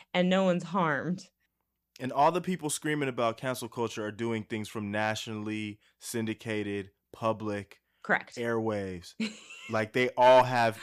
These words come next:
Speaker 2: huge
Speaker 1: <laughs>
Speaker 2: microphones screaming
Speaker 1: Exactly.
Speaker 2: about being silenced.
Speaker 1: Silenced every time. The irony is never lost on me.
Speaker 2: Nonsense.
Speaker 1: It's just, it's,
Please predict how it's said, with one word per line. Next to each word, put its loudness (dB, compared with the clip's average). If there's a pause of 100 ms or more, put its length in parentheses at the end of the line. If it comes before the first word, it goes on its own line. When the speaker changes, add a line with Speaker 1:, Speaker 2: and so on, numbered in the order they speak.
(100)
Speaker 2:
huge 0
Speaker 1:
<laughs> -4
Speaker 2:
microphones 0
screaming 0
Speaker 1:
Exactly. 0
Speaker 2:
about 0
being 0
silenced. 4
Speaker 1:
Silenced 6
every 6
time. 4
The 2
irony 4
is 4
never 2
lost 2
on -4
me. -2
Speaker 2:
Nonsense. 2
Speaker 1:
It's 0
just, -2
it's, -8